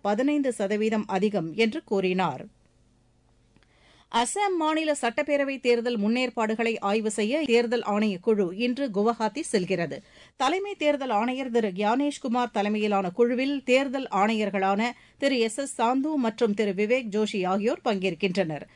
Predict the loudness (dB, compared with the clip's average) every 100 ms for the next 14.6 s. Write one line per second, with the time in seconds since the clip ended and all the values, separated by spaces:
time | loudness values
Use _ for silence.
0 | -20 -10 0 0 2 -2 0 -2 -2 -2
1 | -2 0 0 0 -2 0 2 4 2 -4
2 | 0 2 2 0 0 0 0 0 0 -2
3 | -2 -2 0 0 0 0 0 0 0 0
4 | 0 -2 -2 0 0 2 0 0 0 0
5 | -2 -6 -4 -4 -2 0 0 -2 -2 0
6 | 2 0 0 0 2 0 -2 -6 -14 -20
7 | _ -2 0 0 0 -2 -2 0 0 0
8 | 0 -2 -2 0 0 0 0 0 0 0
9 | 0 -2 0 0 -2 -6 -14 _ _ -2
10 | 0 0 -4 -2 -4 0 2 2 0 -4
11 | -2 2 2 2 0 0 0 0 -2 -2
12 | -2 0 -2 0 0 0 0 0 0 2
13 | -2 -2 -4 -2 0 0 -2 -6 -6 -2
14 | -2 0 0 0 0